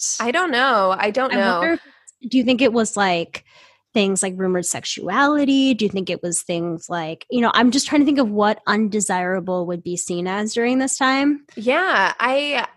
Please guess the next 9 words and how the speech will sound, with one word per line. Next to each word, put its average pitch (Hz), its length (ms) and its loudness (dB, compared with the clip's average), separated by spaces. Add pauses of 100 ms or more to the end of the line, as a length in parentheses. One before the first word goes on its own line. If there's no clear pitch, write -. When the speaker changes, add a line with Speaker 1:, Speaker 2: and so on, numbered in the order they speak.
(220)
Speaker 1:
I 262 200 0
don't 339 320 -4
know. 233 300 2
Speaker 2:
Poor 196 100 4
Speaker 1:
In 233 60 -2
Speaker 2:
people? 330 500 2
I 208 100 0
don't 240 140 -2
know. 196 280 0